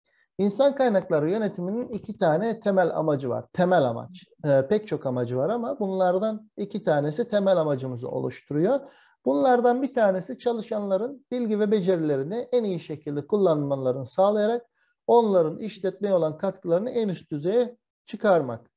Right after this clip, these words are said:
Az önceki geliştirmekten kastımız da aslında tam olarak buydu arkadaşlar. Öncelikli olarak biz, e, sahip oldukları bilgi ve becerilerini onlara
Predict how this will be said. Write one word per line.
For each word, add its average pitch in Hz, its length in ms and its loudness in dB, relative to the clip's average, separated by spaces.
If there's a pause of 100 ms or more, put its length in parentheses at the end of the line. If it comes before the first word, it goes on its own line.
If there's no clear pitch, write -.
Az 226 180 2
önceki 240 600 -4
geliştirmekten 208 800 -2
kastımız 202 560 -2
da 190 80 -4
aslında 175 420 -4
tam 220 200 2
olarak 196 400 0
buydu 190 240 0
arkadaşlar. 139 680 -2 (380)
Öncelikli 247 560 2
olarak 151 420 0
biz, 220 280 -8 (120)
e, 160 400 6
sahip 214 380 2
oldukları 165 520 -2
bilgi 202 260 -2
ve 165 140 0
becerilerini 190 580 0
onlara 190 560 -4